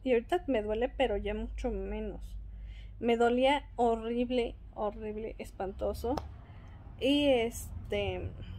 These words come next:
para esto yo desde el domingo me empecé a sentir cansada. Hasta mi esposo me dijo de burla, "Tú siempre estás cansada". Y yo, "Pues, es que no sé por qué me estoy sintiendo tan cansada", ¿no?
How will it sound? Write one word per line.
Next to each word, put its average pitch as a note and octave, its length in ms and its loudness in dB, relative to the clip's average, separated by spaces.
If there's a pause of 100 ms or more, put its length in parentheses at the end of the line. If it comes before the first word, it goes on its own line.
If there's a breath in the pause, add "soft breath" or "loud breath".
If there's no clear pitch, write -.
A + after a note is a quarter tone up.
(800 loud breath)
para B3+ 220 12
esto C4+ 200 2
yo C#4+ 200 6
desde C#4+ 280 2
el C4 140 2
domingo D4+ 760 6 (120)
me A#3+ 180 0
empecé A3 340 -4
a A#3 40 -4
sentir A#3+ 320 -4
cansada. A#3 440 -4 (320 loud breath)
Hasta - 140 -2
mi A3 100 0
esposo A#3+ 300 0
me A3+ 100 4
dijo A3 260 0
de G#3 120 2
burla, A3 380 2
"Tú B3 120 0
siempre C#4+ 360 4
estás B3 260 -2
cansada". C4+ 720 4 (680 loud breath)
Y A3 60 -8
yo, A3+ 140 -4
"Pues, A#3+ 180 -4
es C4 160 2
que D#4 100 0
no D#4 140 2
sé D4 120 -6
por - 140 -10
qué D4 80 -2
me D4 120 2
estoy C#4+ 180 -4
sintiendo C#4 400 0
tan G#3+ 200 -4
cansada", G#3+ 440 -2
¿no? - 180 -4